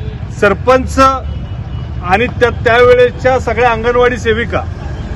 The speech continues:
तुम्ही लोक जर नसता तर गावात रुग्ण सापडला नसता.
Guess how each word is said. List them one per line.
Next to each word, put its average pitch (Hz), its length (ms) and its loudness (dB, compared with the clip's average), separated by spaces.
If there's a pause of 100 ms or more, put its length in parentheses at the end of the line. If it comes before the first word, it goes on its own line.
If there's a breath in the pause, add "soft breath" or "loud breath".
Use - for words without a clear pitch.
(120)
तुम्ही 240 240 2
लोक 262 220 2
जर 277 200 2
नसता 240 560 2 (480)
तर 240 80 2
गावात 240 360 4
रुग्ण 262 320 2
सापडला 214 480 0
नसता. 160 280 -6